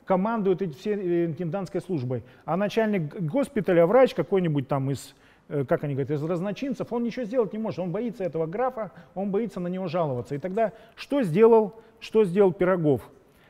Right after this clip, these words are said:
И вот смотрите, как, какая вот, как это вот красиво, как это здорово. Дело в том, что, э, в, в такие времена обычно бывает такой подъём патриотического д-, духа. И молодые, в том числе молодые девушки, женщины, они становятся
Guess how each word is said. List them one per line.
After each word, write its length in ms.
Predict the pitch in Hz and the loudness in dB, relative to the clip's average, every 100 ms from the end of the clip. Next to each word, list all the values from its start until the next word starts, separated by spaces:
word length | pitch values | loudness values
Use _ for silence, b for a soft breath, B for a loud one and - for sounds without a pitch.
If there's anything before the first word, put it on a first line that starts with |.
| b | b
И 60 | 180 | -2
вот 80 | |
смотрите, 300 | 226 240 185 | 0 0 0
как, 120 | 160 - | -2 -2
какая 460 | 202 - 220 175 | -2 4 6 6
вот, 180 | 156 135 - | 4 -2 -2
как 200 | 254 233 | 0 0
это 120 | 180 | 0
вот 160 | 175 123 - | -2 -4 -10
красиво, 360 | - 180 240 202 | -6 -4 -2 -2
как 200 | 180 175 | -2 -4
это 140 | 160 | -4
здорово. 320 | 170 156 135 147 | -2 0 0 -2
Дело 220 | 208 202 | -2 -4
в 20 | |
том, 160 | 226 196 | -6 -6
что, 240 | - 170 B B - | -2 -4 B B -4
э, 420 | 160 156 156 156 156 156 | 0 0 0 -4 -12 -16
в, 220 | 147 - | -16 -14
в 60 | 165 | -8
такие 260 | 185 - 185 | -6 -2 -2
времена 300 | 202 233 254 | -2 -2 -2
обычно 320 | 170 - 170 | -4 -4 -4
бывает 320 | 160 185 170 | 0 0 0
такой 180 | 147 156 | -2 -2
подъём 320 | 170 160 214 | -2 -2 -4
патриотического 640 | 165 156 151 180 - 151 147 | -4 -6 -6 -8 -10 -8 -8
д-, 260 | 120 123 - b b | -8 -12 -16 b b
духа. 460 | 139 185 - 110 - B B | 0 0 -2 -10 -12 B B
И 160 | 151 185 | -2 0
молодые, 540 | 175 196 175 208 185 | 0 0 0 2 0
в 80 | - | 0
том 160 | 185 | -4
числе 240 | 156 - 170 | -4 -4 0
молодые 400 | 170 180 160 175 | 0 0 0 0
девушки, 560 | 127 214 180 139 - | 0 2 2 -2 -4
женщины, 480 | 160 117 214 - 165 | -2 0 0 -2 -2
они 140 | 170 165 | -2 -2
становятся 560 | 175 180 175 - 139 | -2 -2 -2 -2 -4